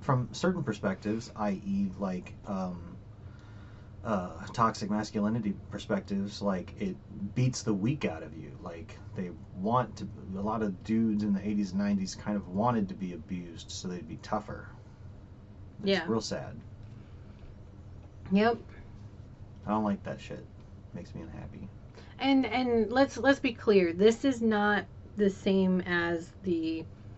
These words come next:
Speaker 2: like, sexual kink of sadomasochism, B D S M. You do you, man, if that's what you're into. I, I,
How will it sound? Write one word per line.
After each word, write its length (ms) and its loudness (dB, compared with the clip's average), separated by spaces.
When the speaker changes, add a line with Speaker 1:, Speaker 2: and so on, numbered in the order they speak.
Speaker 2:
like, 180 -10
sexual 760 4
kink 540 2
of 220 4
sadomasochism, 1200 2
B 100 4
D 160 6
S 140 4
M. 460 2
You 180 4
do 100 6
you, 440 6
man, 340 8
if 180 4
that's 240 4
what 140 -4
you're 160 6
into. 600 6
I, 380 4
I, 220 2